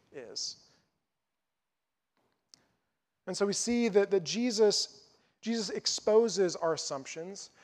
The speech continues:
but, but we really need to, we really need more than just to see our assumptions, don't we? And in verses forty-three to forty-five, Jesus actually goes further than just exposing. He goes to challenging these assumptions. Look, look at verse forty-three.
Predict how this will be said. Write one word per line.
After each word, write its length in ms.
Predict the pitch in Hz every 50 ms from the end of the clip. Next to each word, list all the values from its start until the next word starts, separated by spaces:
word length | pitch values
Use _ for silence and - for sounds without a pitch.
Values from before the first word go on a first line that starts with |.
| _ _ -
but, 140 | 220 220
but 80 | 196 226
we 120 | 226 240
really 340 | 220 208 254 285 294 294 277
need 340 | 247 233 240 240 202 160 -
to, 160 | - - 220 170 156 - -
we 180 | 214 196 233
really 220 | 208 247 285 285 277
need 180 | 247 233 214 165
more 320 | 165 175 196 214 233 226
than 120 | 202 196 175
just 220 | 185 180 - -
to 80 | - 151
see 440 | - - - - 214 202 196 170 160
our 180 | - 160 147
assumptions, 540 | 139 - - - 139 131 - - 135 131 123
don't 220 | 123 156 151 151 -
we? 100 | 131 113 117 _ _ _ _ _ _ _ _ _ _ _ _ _ _ _ _ _ _ _ _ _ _ _ _ _ _ _ _ -
And 80 | 190 196
in 60 | 196
verses 320 | 180 214 202 - 214 196
forty-three 480 | - - 226 220 220 208 - - 226 214
to 60 | 196
forty-five, 680 | - - 196 190 185 165 - - 202 196 180 160 160 156
Jesus 340 | 147 170 190 190 196 - -
actually 260 | 180 165 - - 160
goes 200 | 160 160 151 -
further 340 | - - 196 202 196 180 170
than 140 | 151 151 143
just 200 | 147 156 - -
exposing. 640 | 160 - - - - 185 180 180 156 135 131 131
He 120 | 123 139 165
goes 300 | 160 180 175 170 - - - - - - -
to 80 | - 170
challenging 920 | - - - - 190 185 196 208 202 185 170 160 139 147 143 135 131 131
these 160 | - 147 135 127
assumptions. 720 | 131 - - 131 123 117 - - - - - - - - _ _ _ _ _ _ _ _ _ _ _ _ _ _ _ _ _ _ _ _ _ _ _ _ -
Look, 140 | 175 220 -
look 140 | 214 220
at 80 | 254 247
verse 160 | 233 233 -
forty-three. 520 | - - 214 202 185 - - 160 160 127